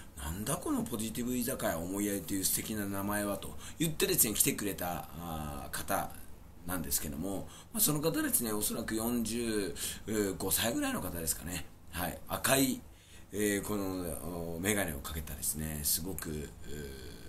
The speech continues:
素敵な方だったんですけども、まあ、その方とですね、いろんなお話をさせていただいて、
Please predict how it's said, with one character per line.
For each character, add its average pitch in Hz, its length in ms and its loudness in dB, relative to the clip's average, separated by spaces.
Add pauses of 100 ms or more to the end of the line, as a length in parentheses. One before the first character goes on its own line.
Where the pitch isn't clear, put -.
(160)
素 - 120 2
敵 80 160 -4
な 85 100 -4
方 78 180 -6
だ 82 80 -2
っ - 80 -4
た - 80 -10
ん 67 80 -10
で - 80 -6
す - 100 0
け - 60 -8
ど 64 80 -8
も、 73 220 -4 (260)
ま 131 60 2
あ、 - 20 4
そ 131 160 6
の 139 120 0
方 143 280 0
と 135 100 -2
で 92 120 -2
す 80 100 0
ね、 80 80 -2
い 87 60 -4
ろ 101 100 -2
ん 104 60 0
な 101 80 -2
お 98 40 -2
話 95 280 0
を 90 80 -6
さ 85 100 -6
せ 85 120 2
て - 40 -4
い 90 80 -6
た - 140 -6
だ 85 80 -4
い 85 60 -4
て、 92 300 -2